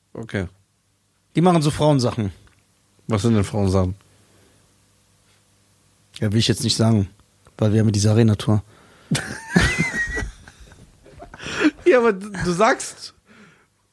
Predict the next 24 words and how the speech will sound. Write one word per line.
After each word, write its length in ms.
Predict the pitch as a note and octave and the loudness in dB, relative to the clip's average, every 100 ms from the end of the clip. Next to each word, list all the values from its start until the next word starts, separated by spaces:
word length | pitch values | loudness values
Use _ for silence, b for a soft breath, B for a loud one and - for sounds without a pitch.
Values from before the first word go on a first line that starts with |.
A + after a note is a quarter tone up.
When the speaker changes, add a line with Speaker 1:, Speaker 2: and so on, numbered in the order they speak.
| _ _ _ _ _ _ D#3+ | _ _ _ _ _ _ -10
Speaker 1:
Frau, 320 | - G3+ A3+ | 0 2 2
du 100 | D#3+ | -2
musst 200 | F3+ G#3 | -4 0
ja 120 | G#3 D#3+ | 0 0
Frauen 300 | D#3+ G3 G3 | 0 0 2
auch 260 | F#3 - | -2 -2
im 160 | F3 D#3 | -4 -2
Film 240 | - F3 | 0 0
reinlassen. 640 | D3+ F#3 F3+ A#2 - G2 F#2+ | 2 0 0 -4 -6 -10 2
Speaker 2:
Ja, 80 | D#3 | 4
mach 120 | D#4+ | 6
ich 100 | F#4 | 4
ja. 120 | D#3 A#2+ _ _ _ _ - | 2 0 _ _ _ _ -4
Speaker 1:
Ja, 120 | C3+ | 0
aber 100 | B2+ | 0
die 80 | C#3 | -2
müssen 220 | F3+ F#3+ | -6 -6
auch 80 | D#3 | -8
so 100 | B2 | -6
tolle 240 | - D#3+ | -2 0
Aufgaben 460 | C#3+ D#3+ - G#2+ G2 | 0 -2 -4 -6 -6
haben. 160 | G2+ G2 | -10 0
Speaker 2:
Haben 200 | B3 F4 | 2 2
sie. 200 | E3 B2 | 2 0